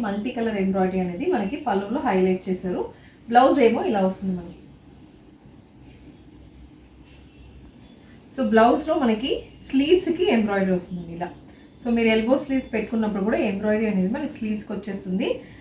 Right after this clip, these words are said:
And ఈ సారీ ప్రైస్ టూ థౌజండ్ సిక్స్ హండ్రెడ్ ఫ్రీ షిప్పింగ్. దీంట్లో ఇప్పుడు కలర్స్ చూద్దాం. So ఇది ఒక బ్రౌన్ కలర్ షేడ్,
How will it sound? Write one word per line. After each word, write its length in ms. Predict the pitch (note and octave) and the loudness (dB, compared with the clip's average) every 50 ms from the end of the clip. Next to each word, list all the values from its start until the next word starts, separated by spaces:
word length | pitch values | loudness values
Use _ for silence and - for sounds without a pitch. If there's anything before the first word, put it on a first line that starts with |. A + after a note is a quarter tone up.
| - - A#3+ | -6 -2 0
And 100 | B3 B3 B3 B3+ | 2 2 2 2
ఈ 40 | D4 F4 D#4 | 0 2 2
సారీ 220 | C4+ A#3+ A#3+ B3+ B3 - - | 4 4 4 4 0 -2 -2
ప్రైస్ 340 | A3 A3 G#3+ B3+ F#4 F4+ - - D4 | 0 0 4 4 2 2 2 -2 -2
టూ 60 | D4 D4 D4+ D4 | -2 0 2 2
థౌజండ్ 360 | C4+ A#3+ A#3 B3+ B3+ B3 B3 - C#4+ | 2 2 4 2 0 0 0 0 -2
సిక్స్ 220 | C4+ C4 - E4 C4+ | -2 -2 0 0 2
హండ్రెడ్ 280 | B3 B3 B3+ B3+ - - A3+ | 2 2 2 0 -2 -4 -4
ఫ్రీ 100 | G#3+ G#3+ G#3+ - | -4 -4 -4 -6
షిప్పింగ్. 320 | G3 F#3 B3+ D4 C5 C#5+ - - - - - - - - A3+ C4+ | -8 -6 -6 -6 -6 -6 -8 -14 -20 -20 -20 -20 -16 -6 0 0
దీంట్లో 280 | D4 F4 F#4 F#4+ A#4 A4 G#4+ | 2 2 0 -2 -4 -4 -4
ఇప్పుడు 140 | D4 D4 - A3+ | -4 -4 -2 -2
కలర్స్ 320 | G3+ F#3+ G3 G3+ - - - | -2 0 -2 -2 -4 -8 -12
చూద్దాం. 260 | F3+ - - - - - - - - - - - - - - - - - - - - - - - - - - - - - - - - - - - - - - - - - - - - - - - - - - - - - - - - - - - - - - - - - | -12 -12 -12 -14 -14 -14 -14 -14 -12 -12 -12 -12 -12 -12 -14 -16 -16 -18 -18 -20 -20 -20 -20 -20 -20 -20 -20 -20 -18 -18 -16 -16 -16 -14 -14 -14 -14 -14 -14 -14 -14 -16 -16 -16 -16 -16 -16 -16 -16 -12 -10 -8 -8 -8 -10 -12 -18 -20 -20 -20 -20 -20 -20 -20 -16 -12
So 40 | A3+ G3+ G3 | -10 -8 -6
ఇది 100 | F#3+ G3 F#3+ | -4 -4 -4
ఒక 80 | - G3 F3+ F3 | -4 -6 -6 -6
బ్రౌన్ 320 | F#3 F#3 F#3 G3+ G#3+ A3 A3 - | -6 -6 -4 -4 -4 -4 -4 -4
కలర్ 240 | A3 G#3 G#3 G3 G3 - | -4 -4 -4 -6 -6 -8
షేడ్, 260 | - G#3 G#3+ D#4 F#4 | -8 -8 -8 -8 -8